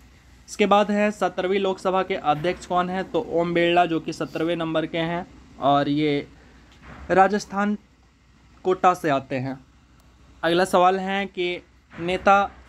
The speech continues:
लोकसभा का बताना है विपक्ष का, तो ये हैं अधीर रंजन चौधरी, जो कि आपका यहाँ पे राइट हो जाएगा।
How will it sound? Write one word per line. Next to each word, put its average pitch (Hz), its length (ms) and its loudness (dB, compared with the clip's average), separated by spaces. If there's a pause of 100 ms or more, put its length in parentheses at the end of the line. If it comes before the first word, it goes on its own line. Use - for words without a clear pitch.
(380)
लोकसभा 190 420 0
का 190 120 -4
बताना 180 360 0
है 190 80 0
विपक्ष 180 400 -2
का, 147 160 -2
तो 147 140 -6
ये 180 100 -2
हैं 185 140 -4
अधीर 175 300 0
रंजन 175 300 -2
चौधरी, 175 380 0
जो 165 120 -2
कि 165 140 -6
आपका 160 380 -2
यहाँ 160 260 -2
पे 180 220 -4 (560)
राइट 156 300 2
हो 147 100 -2
जाएगा। 135 420 -4